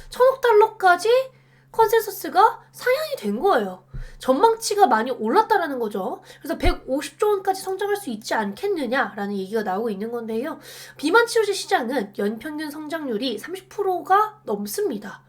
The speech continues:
이렇게 높은 <laughs> 성장률을 보이는 바이오 관련 시장이 없거든요. 항암제도 십오 프로라고 알려져 있고 알츠하이머 시장은 이십 프로대예요. 그러니까 알츠하이머가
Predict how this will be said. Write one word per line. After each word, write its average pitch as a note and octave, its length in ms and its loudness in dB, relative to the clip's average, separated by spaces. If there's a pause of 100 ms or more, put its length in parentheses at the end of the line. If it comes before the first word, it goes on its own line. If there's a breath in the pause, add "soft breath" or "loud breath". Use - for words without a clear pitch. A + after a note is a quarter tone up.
(300 soft breath)
이렇게 A4 400 4
높은 A3+ 420 -2
<laughs> G4+ 920 2
성장률을 F#4+ 500 4
보이는 A3+ 580 -2 (180 loud breath)
바이오 B3 920 2
관련 B3 600 0
시장이 D4+ 300 -6
없거든요. G3 680 -6 (280 loud breath)
항암제도 A4 520 2
십오 F#4+ 360 0
프로라고 D4 880 2
알려져 A3 340 0
있고 - 440 -10 (800 loud breath)
알츠하이머 C#4+ 500 2
시장은 C4+ 420 -4 (240 loud breath)
이십 C#4+ 260 -2
프로대예요. F#3+ 520 -4 (240 loud breath)
그러니까 B3+ 240 2
알츠하이머가 A3+ 760 -2